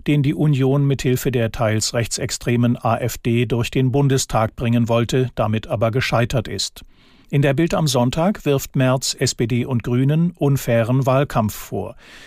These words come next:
Er fühle sich persönlich diffamiert. Kanzler Scholz äußerte erneut Zweifel, dass Merz geeignet ist, eine Regierung zu führen.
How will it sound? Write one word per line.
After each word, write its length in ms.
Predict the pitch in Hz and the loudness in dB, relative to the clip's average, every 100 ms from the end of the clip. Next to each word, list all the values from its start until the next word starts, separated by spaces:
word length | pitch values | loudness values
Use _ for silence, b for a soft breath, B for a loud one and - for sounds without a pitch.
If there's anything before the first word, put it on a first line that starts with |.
| B | B
Er 160 | - 120 | -2 -2
fühle 300 | - 135 135 | 0 0 2
sich 280 | 123 143 - | 0 -2 0
persönlich 600 | 165 135 135 120 113 - | -2 2 2 2 0 -2
diffamiert. 680 | 113 - 127 135 107 - - _ _ _ B B B B B | -4 0 2 2 0 -4 -16 _ _ _ B B B B B
Kanzler 340 | 131 127 123 | 0 0 0
Scholz 460 | 117 131 143 214 - | 0 0 0 0 0
äußerte 500 | 156 143 147 135 139 | 0 0 0 -2 -2
erneut 400 | 131 123 127 - | 0 2 2 0
Zweifel, 420 | - 123 127 151 | 0 0 2 0
dass 220 | 139 123 | 0 0
Merz 320 | 131 117 117 | 0 -2 -2
geeignet 540 | - 139 120 113 123 - | -2 -2 0 0 -2 -2
ist, 240 | 135 - | -4 -4
eine 240 | 131 127 123 | 0 0 2
Regierung 440 | 127 143 147 143 | 2 2 2 0
zu 160 | - 113 | 0 -4
führen. 380 | - 110 - | -2 -4 -4